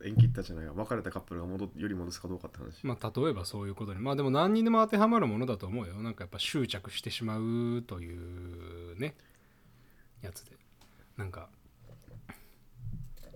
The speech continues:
Speaker 2: こう、ある
Speaker 1: ブーメランやで、それ。
Speaker 2: そう、そうよ。
Speaker 1: ブーメランやで、それ。
Speaker 2: ブーメランっていうか、だから全然自分に言い聞かせてますよ。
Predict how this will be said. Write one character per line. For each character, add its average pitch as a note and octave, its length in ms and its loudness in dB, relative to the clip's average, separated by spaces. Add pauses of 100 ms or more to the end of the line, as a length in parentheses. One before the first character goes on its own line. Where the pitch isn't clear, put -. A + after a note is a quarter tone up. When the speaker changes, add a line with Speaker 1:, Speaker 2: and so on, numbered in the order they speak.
Speaker 2:
こ F#2+ 260 -6
う、 - 20 -6
あ G#2+ 60 0
る A#2+ 80 4
Speaker 1:
ブ B2 40 4
ー C3 40 0
メ B2+ 60 0
ラ B2+ 80 2
ン B2 60 0
や A2+ 80 0
で、 A#2 100 0
そ A#2+ 100 -4
れ。 G#2 160 -2 (1200)
Speaker 2:
そ G2+ 200 -4
う、 F#2 80 -4
そ A2+ 120 -4
う - 40 -2
よ。 F2+ 60 -6
Speaker 1:
ブ B2+ 140 6
ー G#3 120 12
メ F#3 60 12
ラ E3 160 12
ン - 20 10
や C3+ 80 12
で、 D3 80 10
そ C#3 140 4
れ。 A#2 120 6 (260)
Speaker 2:
ブ D#3+ 200 10
ー G3 40 10
メ D#3+ 80 8
ラ C3 100 6
ン - 20 4
っ A#2+ 40 0
て B2 80 0
い - 20 4
う - 20 -4
か、 A2+ 80 -2
だ G#2 60 -2
か G#2+ 60 -4
ら G#2 40 0
全 C3+ 180 2
然 D3 160 4
自 B2+ 160 2
分 C3 160 6
に C3 100 6
言 - 20 6
い B2+ 40 2
聞 - 80 -6
か B2+ 80 0
せ - 80 -2
て - 60 -4
ま - 80 0
す - 80 -8
よ。 - 80 -12